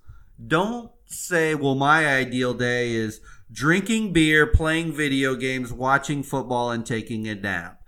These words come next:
No, it isn't. No, it is not. If, if you did that every single day, you would get bored out of your mind,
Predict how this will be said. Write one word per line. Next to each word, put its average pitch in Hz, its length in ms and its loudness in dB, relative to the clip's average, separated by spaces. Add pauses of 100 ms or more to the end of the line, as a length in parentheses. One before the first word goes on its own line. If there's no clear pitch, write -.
(240)
No, 160 360 6
it 220 140 4
isn't. 143 640 2
No, 143 380 8
it 160 320 2
is 147 420 2
not. 123 640 4
If, 127 400 -4
if 143 160 -2
you 269 220 2
did 147 560 2
that 131 360 2
every 180 440 4
single 190 460 0
day, 104 720 0 (560)
you 180 300 6
would 247 260 4
get 170 340 2
bored 156 540 6
out 143 260 8
of 123 200 4
your 131 180 6
mind, 123 840 0